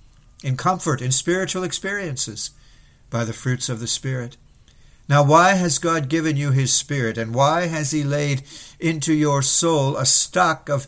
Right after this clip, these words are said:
supernatural graces, but that you may be every way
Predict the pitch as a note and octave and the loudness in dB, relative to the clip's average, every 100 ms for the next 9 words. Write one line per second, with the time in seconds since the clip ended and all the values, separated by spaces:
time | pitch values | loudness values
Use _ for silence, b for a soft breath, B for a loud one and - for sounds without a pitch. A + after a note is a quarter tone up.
0 | B B B - - F3+ F3+ F3 E3+ E3 | B B B 2 4 4 2 0 2 0
1 | - F3 D3 E3 F#3 - D3 C3+ D#3 D3 | 0 0 2 2 2 0 -2 -4 -6 -6
2 | C#3 F#3 F#3+ E3+ D#3+ C3+ D3 D3+ - F#3 | -4 -6 -6 -6 -4 -2 -4 -4 -6 -6
3 | F3+ G3 F#3+ D#3+ D3+ D3 D3 | -8 -10 -8 -4 -4 -2 -6